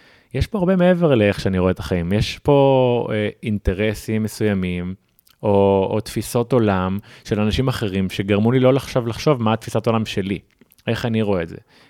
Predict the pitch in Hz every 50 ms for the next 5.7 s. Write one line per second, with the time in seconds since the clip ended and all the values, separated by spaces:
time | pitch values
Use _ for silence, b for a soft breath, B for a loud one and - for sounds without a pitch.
0 | b - 104 101 101 107 120 123 120 107 104 101 - - 131 120 120 117 113 113
1 | 110 - 107 95 87 - 160 156 127 110 101 98 95 - - 104 110 117 120 110
2 | 104 95 95 113 120 117 107 104 110 104 95 - 139 151 147 - 127 107 101 -
3 | - 120 127 - 127 110 107 120 160 185 180 b b b b b b b 139 135
4 | - 139 117 - - 104 - 113 107 104 92 92 87 - - 92 92 - - 120
5 | 139 143 - 160 170 185 170 160 147 - 123 117 120